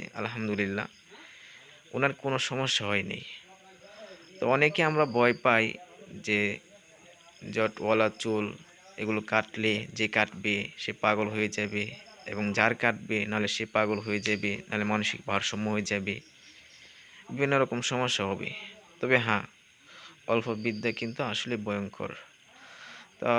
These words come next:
অনেক জায়গার মধ্যে গেছে আমার মতো অনেক রাখিরা, তারা কাটছে না, ধরছে না, এর পিছনে কারণ ছিল। তো মাথার মধ্যে অসংখ্য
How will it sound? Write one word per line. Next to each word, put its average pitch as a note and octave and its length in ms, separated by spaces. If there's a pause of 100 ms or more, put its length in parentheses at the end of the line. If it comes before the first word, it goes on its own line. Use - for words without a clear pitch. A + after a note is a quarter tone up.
(140)
অনেক C3 260
জায়গার C#3 360
মধ্যে C#3 220
গেছে C3+ 340 (100)
আমার A2+ 220
মতো A2 240
অনেক A2+ 240
রাখিরা, A2 360 (520)
তারা A2 180
কাটছে A2 440
না, F#2+ 120 (120)
ধরছে G2+ 380
না, F#2+ 120 (880)
এর A#2 180
পিছনে C3 280 (120)
কারণ G#2+ 280
ছিল। - 240 (1200)
তো - 120
মাথার B2+ 380
মধ্যে C#3+ 180
অসংখ্য C3+ 540